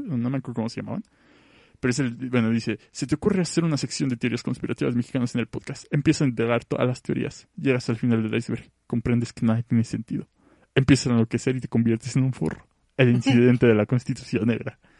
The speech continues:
<laughs> Eh, dejen tomar agua que ya el paladar. Eh, el otro es un meme de Ale que dice: Bueno, hacía alusión de aquel épico stream donde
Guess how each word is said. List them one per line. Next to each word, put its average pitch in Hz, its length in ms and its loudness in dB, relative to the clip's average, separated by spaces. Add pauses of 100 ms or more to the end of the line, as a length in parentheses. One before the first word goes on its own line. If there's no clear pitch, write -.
(240)
<laughs> 233 720 -6 (480)
Eh, 117 220 2
dejen 113 240 -6
tomar 104 260 -14
agua 165 180 -14
que 101 180 -10
ya 98 360 -10 (880)
el 147 140 -4
paladar. - 360 -12 (2250)
Eh, 107 420 2 (160)
el 113 120 2
otro 120 180 4
es 113 100 -4
un 120 80 0
meme 110 200 2
de 101 300 0
Ale 120 260 0
que 110 140 -4
dice: 104 340 -2 (380)
Bueno, 120 260 2
hacía 123 280 0
alusión 117 560 2
de 107 240 0
aquel 120 320 -2
épico 120 360 -2
stream 123 460 -4
donde 101 480 -4